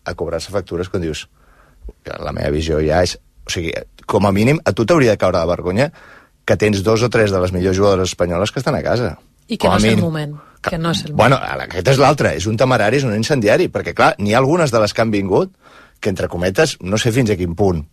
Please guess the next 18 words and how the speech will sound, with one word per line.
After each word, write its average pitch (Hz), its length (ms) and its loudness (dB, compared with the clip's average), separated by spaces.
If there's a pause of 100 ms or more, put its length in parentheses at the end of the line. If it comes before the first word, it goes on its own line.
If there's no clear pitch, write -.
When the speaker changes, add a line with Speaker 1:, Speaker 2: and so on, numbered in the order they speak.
Speaker 1:
però 101 240 2 (220)
és 107 180 -2
previsible 110 600 0
que 113 200 0 (160)
una 113 180 -2
mica 110 240 -2
s'han 131 240 0
hagut 98 200 0
de 90 220 2 (360)
mossegar 87 280 0
la 107 100 4
llengua 104 440 0
o 90 140 -2
baixar-se 87 360 -4
els 113 100 -8
pantalons 101 400 0
per 135 180 2
jugar. 95 360 0